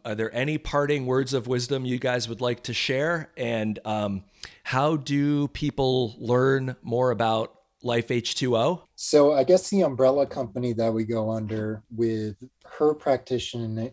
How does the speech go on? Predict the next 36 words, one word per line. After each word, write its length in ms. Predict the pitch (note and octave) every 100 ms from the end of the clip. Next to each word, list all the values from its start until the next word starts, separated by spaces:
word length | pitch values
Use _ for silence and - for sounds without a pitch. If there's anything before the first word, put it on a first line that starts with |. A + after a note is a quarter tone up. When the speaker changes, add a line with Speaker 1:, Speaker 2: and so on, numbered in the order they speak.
| _
Speaker 2:
her 180 | - E3
practitioning 800 | E3 C#3 - A#2 A#2 G#2+ G#2 G#2+ - _ -
and 100 | A2
my 200 | B2+ C3
practitioning 720 | B2+ A2 - G#2 - G#2 G2+
being 260 | G2+ G#2 G2+
the 80 | A2+
energy, 720 | A2+ A2 G#2 G#2+ G#2 G2+ - _ - _
her 180 | - B2
being 240 | A#2 A#2 A2
the 60 |
more 180 | G#2 G#2 -
physical, 640 | C#3+ B2 - A2 G2+ G2 _ - _ -
is 340 | A2+ A2 G2 - -
Holistic 640 | - D#3 D3 - - G#2+ -
Life, 440 | F2+ F2+ - _ -
spelled 460 | - - A#2 G#2+ G2+
W 320 | A#2 B2 C3
H 320 | B2 A2+ -
O 140 | A#2 G#2+
L 240 | G2+ A2
E 360 | A#2+ A2 A2+ C#3 _ -
I 220 | A2 G#2+
S 260 | G#2 G2 -
T 160 | A#2
I 100 | G2
C 480 | F#2 - D3+ E3+ E3+ _ _ -
L 160 | A#2+
Y 220 | A#2 G#2+ G2+
F 260 | F#2+ -
E. 120 | - - - _ _ _ _ _ _ _ _
But 120 | B2
if 140 | B2 G#2+
you 120 | B2+
wanna 240 | C#3 C#3
find 600 | A#2 C#3+ C3+ B2+ A#2+ A#2+